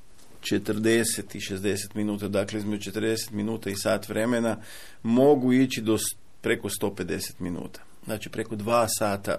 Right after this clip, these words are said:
u ekstremnim slučajevima mogu ostati ispod površine i otići na dubinu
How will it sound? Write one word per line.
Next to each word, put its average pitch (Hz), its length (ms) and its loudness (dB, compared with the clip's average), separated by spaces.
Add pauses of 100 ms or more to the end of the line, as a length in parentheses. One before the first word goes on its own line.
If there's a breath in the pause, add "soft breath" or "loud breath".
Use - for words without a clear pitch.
(100)
u 104 220 -4
ekstremnim 104 440 -2
slučajevima 101 540 -2
mogu 104 240 0
ostati 104 280 -6
ispod 98 220 -8
površine 113 580 0 (340 loud breath)
i 113 80 2
otići 127 340 2
na 113 80 2
dubinu 113 500 2